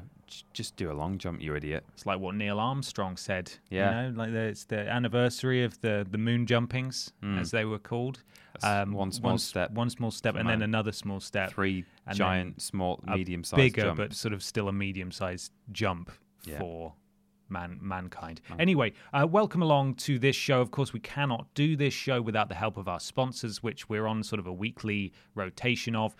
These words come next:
Speaker 2: because we want to give every sponsor a fair shot.
Speaker 1: Yeah.
Speaker 2: Yeah, we could sign up to a sponsor that would sponsor us for months at a time, but why would we do that? That's not fun.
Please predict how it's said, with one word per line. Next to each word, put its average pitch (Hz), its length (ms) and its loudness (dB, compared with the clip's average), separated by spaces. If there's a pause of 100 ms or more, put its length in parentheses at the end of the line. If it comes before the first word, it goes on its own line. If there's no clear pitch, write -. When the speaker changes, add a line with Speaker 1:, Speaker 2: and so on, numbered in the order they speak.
(160)
Speaker 2:
because 180 200 4
we 214 100 6
want 220 160 6
to 202 40 4
give 170 220 2
every 175 320 4
sponsor 156 420 0
a 147 60 2
fair 156 240 4
shot. - 460 2
Speaker 1:
Yeah. 107 180 8
Speaker 2:
Yeah, 254 160 10
we 160 160 8
could 123 180 2
sign 117 300 4
up 104 140 -2
to 101 160 -4
a 90 60 -2
sponsor 113 520 0
that 117 160 2
would 101 180 -2
sponsor 107 480 -2
us 98 80 -2
for - 160 -4
months 104 320 -2
at 95 140 -2
a 90 80 -4
time, 147 360 0 (200)
but 208 80 2
why 226 200 8
would 233 140 4
we 233 80 2
do 277 200 4
that? 180 200 2
That's 208 240 0
not 135 140 4
fun. 180 340 4